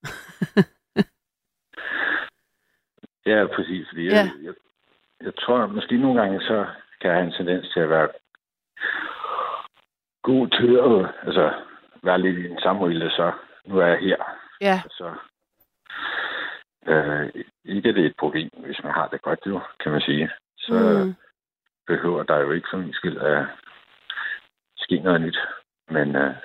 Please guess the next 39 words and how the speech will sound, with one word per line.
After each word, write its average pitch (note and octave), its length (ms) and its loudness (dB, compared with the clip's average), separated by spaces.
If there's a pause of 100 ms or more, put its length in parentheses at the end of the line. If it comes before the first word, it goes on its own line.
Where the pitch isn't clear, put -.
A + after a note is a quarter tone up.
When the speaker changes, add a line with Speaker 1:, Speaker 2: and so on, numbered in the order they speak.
(1500)
Speaker 2:
det E2 80 -8
kan E2+ 80 -2
også A2 160 0
være A#2 120 2
meget E2+ 240 2
fint E2 160 -8
også D#2+ 180 -2 (320)
en G2 80 -12
gang G2 200 0
imellem E2+ 260 -8
at D#2 60 -10
udfordre E2 460 -2
sig - 100 -6
lidt, D2+ 180 -2
sådan, D#2+ 200 -10
så - 140 -20
det D#2+ 60 -10
er D2+ 120 -14
bare D2+ 120 0
ikke, - 180 -6
øh, C#2+ 220 -2
man, C#2+ 220 -10 (140)
man D#2+ 120 -8
ikke D#2+ 160 -6
sidder F#2+ 180 -4
fast. - 280 -2 (760)
Speaker 1:
Ja. C4+ 160 4 (1900)
Ej, - 160 -8 (160)
det G#3 180 4
lyder, B3+ 180 2
som B3+ 180 0
om B3+ 140 2
det B3+ 140 -6
bliver B3+ 120 4
et - 120 -2
godt C4+ 240 2
år, - 320 -2 (340)
Marius. C4 540 -2 (680)
Speaker 2:
Ja. A#2+ 120 2